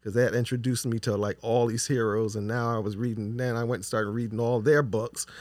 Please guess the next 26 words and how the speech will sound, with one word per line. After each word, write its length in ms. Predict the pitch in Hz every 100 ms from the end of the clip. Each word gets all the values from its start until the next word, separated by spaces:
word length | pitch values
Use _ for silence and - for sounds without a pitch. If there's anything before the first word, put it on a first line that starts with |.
| - - -
And 160 | 185
so 120 | 185 -
it 80 | -
was 160 | - -
like, 280 | - 82 -
that 160 | -
was 180 | - 127
really, 300 | 135 320 277
like, 180 | 120 120
the 100 | 117
draw. 460 | 120 113 175 - 110
And 140 | 107
then 160 | 151 180
it, 200 | 101 -
then 300 | 117 180 196
I 160 | 104 110
discovered, 520 | 110 - 147 123 123
after 280 | 113 135 107
that, 200 | - -
I 60 |
discovered 480 | 101 107 - - 117
Marvel, 460 | 120 147 - 131 117
and 160 | 110
it 100 | 139
was 220 | 110 110 117
like, 320 | 107 -